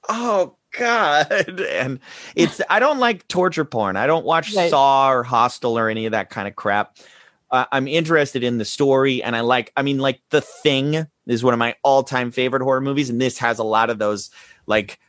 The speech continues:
Speaker 1: m-, creature effects and stuff that's so much fun. We
Speaker 2: <laughs>
Speaker 1: watched, uh, oh boy, I know there's, okay, action movie.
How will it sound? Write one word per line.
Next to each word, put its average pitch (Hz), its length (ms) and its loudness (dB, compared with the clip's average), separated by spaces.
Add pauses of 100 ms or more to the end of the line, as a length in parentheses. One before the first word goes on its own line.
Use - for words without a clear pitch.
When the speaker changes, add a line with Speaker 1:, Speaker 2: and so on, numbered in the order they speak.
(140)
Speaker 1:
m-, 123 360 2
creature 131 760 0
effects - 760 -2
and 120 240 -2
stuff 117 400 0
that's 113 200 0
so 117 160 2
much 110 220 -2
fun. 113 400 -2 (1400)
We 123 240 2
Speaker 2:
<laughs> - 0 -
Speaker 1:
watched, 120 1080 0 (500)
uh, 52 460 -4
oh 120 240 -2 (120)
boy, 80 320 -2
I 104 100 -6
know 120 180 -2
there's, 120 240 -2
okay, 175 240 2
action 165 420 -2
movie. 190 400 0